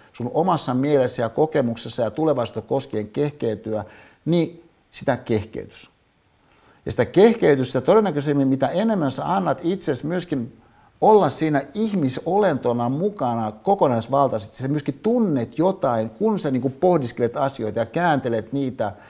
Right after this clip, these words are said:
eri suunnista. Edelleen sitten todennäköisesti on hyödyksi, jos, jos niinku sen prosessin kuluessa, niin, niin sä voit turvallisesti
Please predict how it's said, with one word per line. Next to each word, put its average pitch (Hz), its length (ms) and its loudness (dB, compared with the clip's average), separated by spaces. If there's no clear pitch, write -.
eri 151 180 2
suunnista. 107 600 -6
Edelleen 175 420 10
sitten 175 240 2
todennäköisesti 143 640 2
on 135 140 4
hyödyksi, 165 520 2
jos, 160 260 0
jos 165 220 -2
niinku 143 280 -4
sen 151 340 2
prosessin 185 540 0
kuluessa, 135 840 2
niin, 135 240 -4
niin 135 100 -2
sä 147 140 -4
voit 139 200 -2
turvallisesti 127 1000 0